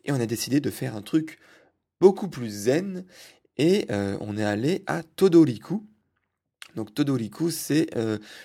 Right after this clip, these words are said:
une, euh, enfin, une localité qui se situe à peu près seulement quinze minutes de Shibuya, donc normalement pas très loin du centre de Tokyo,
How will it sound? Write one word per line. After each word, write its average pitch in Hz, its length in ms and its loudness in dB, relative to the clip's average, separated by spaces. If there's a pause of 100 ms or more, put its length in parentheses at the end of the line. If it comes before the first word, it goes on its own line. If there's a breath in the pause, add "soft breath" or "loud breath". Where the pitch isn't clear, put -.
(140 loud breath)
une, 107 240 -6
euh, 104 800 0 (100)
enfin, - 260 -10
une 98 140 -10
localité 123 680 0 (300 loud breath)
qui - 140 -12
se 123 180 -4
situe 139 400 -6
à 131 60 0
peu 127 120 -4
près - 360 -6 (180)
seulement 143 380 -2
quinze 151 320 -2
minutes 151 240 -2
de 131 100 -2
Shibuya, 120 540 -4 (320 loud breath)
donc 104 180 -8
normalement 113 320 0
pas 131 140 -2
très 131 180 -6
loin 117 240 -2
du 104 160 -10
centre 110 220 -8
de 107 80 -2
Tokyo, 139 420 -4